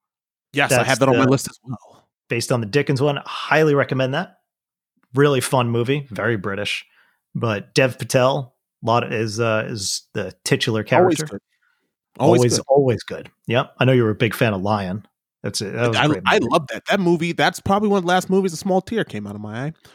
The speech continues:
Speaker 1: other than Southpaw. <laughs>
Speaker 2: And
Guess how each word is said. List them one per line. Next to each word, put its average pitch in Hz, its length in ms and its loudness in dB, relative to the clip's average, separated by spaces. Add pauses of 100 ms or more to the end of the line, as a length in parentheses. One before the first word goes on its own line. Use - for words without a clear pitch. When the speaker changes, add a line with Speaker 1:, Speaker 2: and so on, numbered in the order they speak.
(280)
Speaker 1:
other 170 160 4
than 170 140 -2
Southpaw. 117 500 -2
<laughs> - 1700 -2 (1200)
Speaker 2:
And 113 300 -4